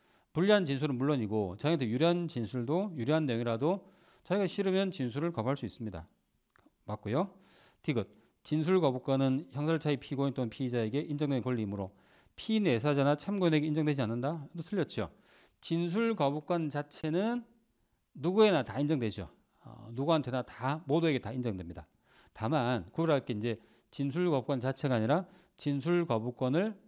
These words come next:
고지받을 권리, 어, 고지받을 권리는 누구한테 다 인정되는 게 아니고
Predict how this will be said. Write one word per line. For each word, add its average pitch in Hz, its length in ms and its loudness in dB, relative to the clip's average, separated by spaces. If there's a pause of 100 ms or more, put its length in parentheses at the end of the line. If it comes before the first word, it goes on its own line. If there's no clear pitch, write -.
(140)
고지받을 170 680 2
권리, 104 340 -2 (120)
어, 98 240 -12
고지받을 131 380 2
권리는 120 480 4 (580)
누구한테 139 400 4
다 120 100 0
인정되는 127 440 2
게 113 80 0
아니고 95 540 -2